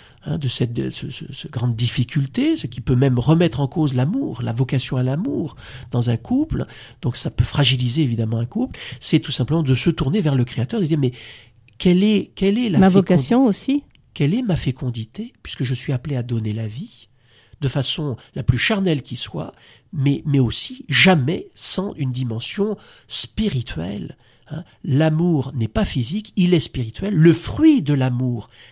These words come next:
Speaker 1: n'est pas matériel strictement, il est aussi spirituel. Et voilà pourquoi l'Église ouvre le cœur des couples qui, qui, qui n'ont pas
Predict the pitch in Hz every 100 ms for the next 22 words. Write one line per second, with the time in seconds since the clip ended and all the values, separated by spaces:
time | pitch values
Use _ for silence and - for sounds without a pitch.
0 | - 143 175 - - 165 123 156 220 151
1 | 127 113 127 147 - 131 - 117 110 -
2 | - - _ 190 156 127 131 113 - 208
3 | - 131 123 - 120 113 - - - -
4 | 131 143 127 - 113 - 185 254 196 135
5 | 123 113 185 196 127 - _ 233 262 143
6 | 110 110 - 127 127 - 190 175 117 -
7 | - _ - 120 123 127 190 - 120 -
8 | 113 - 151 147 - - - 143 135 -
9 | 160 139